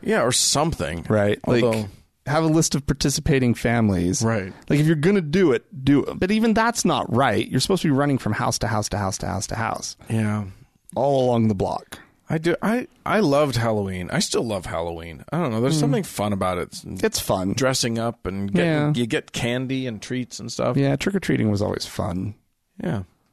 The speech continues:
Speaker 2: But yeah, like, if it's not,
Speaker 1: But
Speaker 2: that's
Speaker 1: yeah.
Speaker 2: bizarre. Why do it?
Speaker 1: If it, yeah, the trunk or treat thing, I, I mean, y-, y-, there's more candy in a s-, smaller,
Speaker 2: Or,
Speaker 1: like,
Speaker 2: or
Speaker 1: s-,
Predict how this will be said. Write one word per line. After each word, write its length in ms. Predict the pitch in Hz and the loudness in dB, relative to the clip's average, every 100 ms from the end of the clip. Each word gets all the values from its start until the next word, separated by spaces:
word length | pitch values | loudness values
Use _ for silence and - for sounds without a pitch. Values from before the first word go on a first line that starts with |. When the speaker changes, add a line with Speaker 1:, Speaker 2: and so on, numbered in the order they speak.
| _ _ _ _ - _ _ _ _ _ - | _ _ _ _ -20 _ _ _ _ _ -6
Speaker 2:
But 120 | 156 | -2
yeah, 240 | 160 202 | 2 2
like, 280 | 127 120 120 | 4 2 2
if 100 | 135 | -2
it's 180 | - - | -4 0
not, 340 | 156 190 160 - _ - _ _ _ _ _ _ | 2 2 0 -6 _ -20 _ _ _ _ _ _
Speaker 1:
But 120 | 170 | 0
Speaker 2:
that's 140 | 160 190 | 2 4
Speaker 1:
yeah. 200 | 170 110 | 4 4
Speaker 2:
bizarre. 560 | 104 98 120 156 160 | 2 0 0 0 0
Why 280 | 135 165 208 | 2 2 2
do 340 | 190 190 220 311 | 0 2 4 4
it? 380 | - - - - _ | 2 -4 -14 -20 _
Speaker 1:
If 160 | - 156 | -2 0
it, 180 | 190 165 | -2 2
yeah, 180 | 180 147 | 2 4
the 100 | 151 | 2
trunk 300 | 226 247 220 | 0 0 0
or 60 | |
treat 260 | 151 151 120 | 2 0 2
thing, 240 | 127 123 - | 0 -2 -6
I, 160 | 62 - _ - | -12 -16 _ -4
I 80 | 135 | -2
mean, 300 | 160 151 147 - _ _ _ - | 0 -2 -4 -12 _ _ _ -18
y-, 160 | 117 - _ _ _ _ - | -18 -20 _ _ _ _ -16
y-, 200 | 139 135 | -12 -2
there's 220 | 196 170 | 0 2
more 220 | 202 220 | 4 2
candy 400 | - 190 202 175 | 2 0 2 2
in 80 | 147 | 2
a 20 | |
s-, 360 | 127 - - - - | 2 0 -2 -6 -4
smaller, 760 | - 139 143 151 143 127 - - _ - | -2 0 2 4 4 2 -2 -10 _ -2
Speaker 2:
Or, 100 | 160 | 2
Speaker 1:
like, 140 | - | 4
Speaker 2:
or 120 | 180 | 2
Speaker 1:
s-, 340 | 151 - - | 0 -6 -10